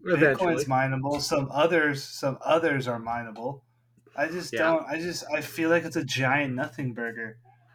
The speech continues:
Speaker 1: It is,
Speaker 2: But, like,
Speaker 1: but
Speaker 2: this, this whole green thing's becoming a thing, right? Like, they're even proposing, like, uh, lockdowns now for, to, like, reduce carbon emissions.
Speaker 1: Oh, well, cool. More lockdowns.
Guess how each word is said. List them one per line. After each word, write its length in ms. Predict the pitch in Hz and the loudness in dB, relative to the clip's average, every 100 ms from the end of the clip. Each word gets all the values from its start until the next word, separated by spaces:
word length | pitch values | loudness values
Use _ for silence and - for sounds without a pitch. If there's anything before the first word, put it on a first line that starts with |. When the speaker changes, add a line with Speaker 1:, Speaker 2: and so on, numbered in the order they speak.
| _ | _
Speaker 1:
It 140 | 196 208 | 8 8
is, 180 | 339 - | 10 8
Speaker 2:
But, 120 | 180 | 8
like, 160 | 180 175 | 8 8
Speaker 1:
but 60 | |
Speaker 2:
this, 200 | 185 - 170 | 6 4 0
this 180 | 170 | 0
whole 300 | - 220 214 | 8 8 8
green 320 | - 156 208 208 | 6 4 6 4
thing's 320 | 170 151 135 | 2 -2 -2
becoming 420 | 131 139 160 147 | -6 0 2 2
a 60 | 131 | 0
thing, 320 | 165 156 127 | 0 0 2
right? 240 | 123 151 | 2 2
Like, 160 | 139 135 | 0 4
they're 120 | 156 | 4
even 200 | 185 180 | 6 2
proposing, 680 | 165 123 139 143 143 147 139 | 0 0 2 2 2 0 2
like, 320 | 135 127 127 | 4 2 0
uh, 320 | 127 113 104 101 | 0 0 -2 -2
lockdowns 840 | 120 147 - - 110 101 92 - - _ _ _ _ _ - | 6 6 4 -4 -4 -6 -10 -14 -16 _ _ _ _ _ -10
now 380 | 120 107 101 - _ _ _ _ _ _ | -4 -2 -4 -6 _ _ _ _ _ _
for, 680 | - - 139 127 123 117 107 - | -12 0 4 4 4 0 -4 -6
to, 100 | 143 | 0
like, 240 | 135 127 | 2 2
reduce 420 | 135 131 135 143 - | -2 -2 0 0 -2
carbon 460 | - 123 131 120 | -2 0 0 -2
emissions. 680 | 104 104 104 82 85 - - _ _ _ - | -4 -6 -6 -10 -12 -14 -14 _ _ _ 6
Speaker 1:
Oh, 360 | 269 311 123 - - | 8 8 6 0 -6
well, 220 | 170 180 | -2 0
cool. 400 | - 277 165 127 | 2 8 8 8
More 240 | 170 208 | 10 10
lockdowns. 880 | 196 202 190 - 120 98 87 - | 10 8 6 4 0 0 -10 -16